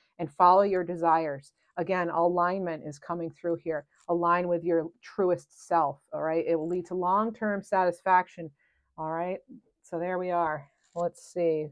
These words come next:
We have more cards coming up. Uh, let's get a, uh, number card overall for one two two.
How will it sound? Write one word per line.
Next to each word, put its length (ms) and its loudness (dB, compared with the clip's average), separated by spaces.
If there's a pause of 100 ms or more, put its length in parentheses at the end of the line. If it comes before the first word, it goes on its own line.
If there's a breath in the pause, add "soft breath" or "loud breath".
We 120 -2
have 120 0
more 180 -2
cards 400 0
coming 280 -8
up. 220 -2 (1300)
Uh, 680 -4
let's 220 -8
get 300 0
a, 340 -6
uh, 280 -8
number 460 -10
card 400 -8 (100)
overall 560 -8
for 220 -10 (840)
one 140 0
two 160 0
two. 420 4